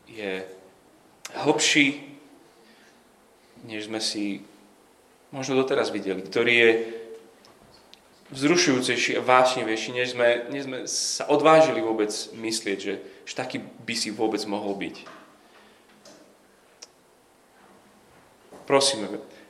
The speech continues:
aby si zobral naše srdcia, poboskal ich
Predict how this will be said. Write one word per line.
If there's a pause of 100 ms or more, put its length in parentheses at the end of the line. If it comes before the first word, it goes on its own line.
(100)
aby
si
zobral
naše
srdcia, (1500)
poboskal
ich